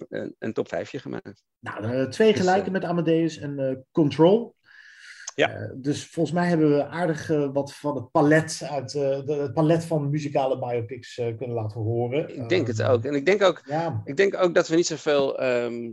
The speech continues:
Speaker 1: niet zoveel, eh, honorable mentions hebben, omdat dit gewoon de goede biopics zijn.
Speaker 2: Tot zover
Speaker 1: Ehm,
Speaker 2: deze top vijf, geloof ik.
Speaker 1: Dat was onze top vijf en dat was ook onze uitzending.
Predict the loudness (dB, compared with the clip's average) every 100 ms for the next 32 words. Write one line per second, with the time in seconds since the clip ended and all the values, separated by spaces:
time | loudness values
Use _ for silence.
0 | -4 0 0 4 4 4 4 4 4 -2
1 | -6 -2 0 2 2 2 2 0 0 0
2 | 0 -2 -2 -4 -6 -12 _ _ -8 -6
3 | -6 -4 0 0 -2 -8 _ _ -8 -2
4 | 0 0 -6 -6 -4 -6 -2 0 0 -4
5 | -10 -10 -8 -6 -6 -10 -18 _ _ _
6 | 0 2 6 6 8 8 6 2 -4 _
7 | _ 8 8 6 4 4 0 -6 -2 0
8 | 4 6 4 0 -8 _ _ _ _ _
9 | _ _ 0 2 2 0 -4 -6 -6 -2
10 | -2 0 0 2 2 0 -2 -2 -2 0
11 | -2 -2 -2 -4 -6 -8